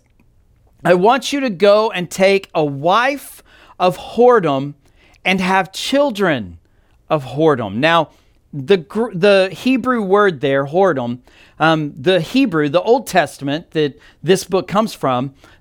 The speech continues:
the Old Testament was written in the Hebrew language. The Hebrew word there, um, literally means anybody who is unfaithful to their spouse.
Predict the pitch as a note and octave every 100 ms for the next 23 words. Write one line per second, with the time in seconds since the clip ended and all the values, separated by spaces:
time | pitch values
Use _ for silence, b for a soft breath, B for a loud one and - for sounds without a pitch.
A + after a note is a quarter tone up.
0 | - E3 G3+ G#3+ C4 A3+ G#3+ F#3 G3+ G#3
1 | D#3 D#3+ F#3 A3+ G#3+ A3+ F#3+ F3+ D3+ -
2 | A3 F#3 G3+ F3 E3+ D#3 B2+ - E3 D3+
3 | A#3+ D4+ C#4 B3+ A3 B3 A3 D#3 D3 C#3+
4 | - B B - F3+ F#3 G3 - G3 G#3+
5 | C4+ D#4+ D4+ A#3+ F#3+ F3+ F#3 F#3 D#3+ A#3+
6 | _ _ _ G3+ A#3 A#3+ G3 G3 G3+ E3+
7 | G3+ G#3 F3 F3 F3 E3 - G3+ A3 A3
8 | - C#3+ B2+ C3 b b - F#3 F3 E3
9 | - - F3 D#3+ G2 E2+ - -